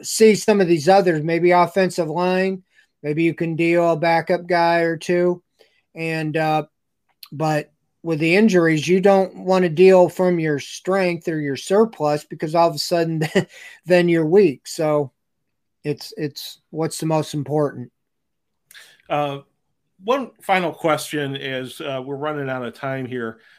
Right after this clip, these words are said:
Speaker 2: This is not necessarily Browns, but, uh, would like your opinion on it. Uh, Passive Alpha One asks, uh,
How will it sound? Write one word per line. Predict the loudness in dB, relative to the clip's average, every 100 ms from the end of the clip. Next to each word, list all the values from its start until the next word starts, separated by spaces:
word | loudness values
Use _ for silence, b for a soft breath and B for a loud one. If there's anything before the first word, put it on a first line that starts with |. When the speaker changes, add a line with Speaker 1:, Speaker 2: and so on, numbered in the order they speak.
| b
Speaker 2:
This | -12 -6
is | -6 -8 _
not | -6 -4
necessarily | -6 -10 -10 -4 -4 -4 -8
Browns, | -6 -6 -6 -8 -8
but, | -8 -6 -10 -10
uh, | -6 -4 -4 -8 _ _ _ _ _
would | -8 -2
like | -2 -4
your | -10
opinion | -8 -8 -8 -8
on | -8 -8
it. | -12 _ _ _
Uh, | -8 -8
Passive | -6 -8 -6 -10 -4
Alpha | -2 -2 -2
One | -6 -4 -4 -2 -2 -6 -8
asks, | -8 -8 -8 -10 -16 -20 b b b b -6
uh, | -4 -4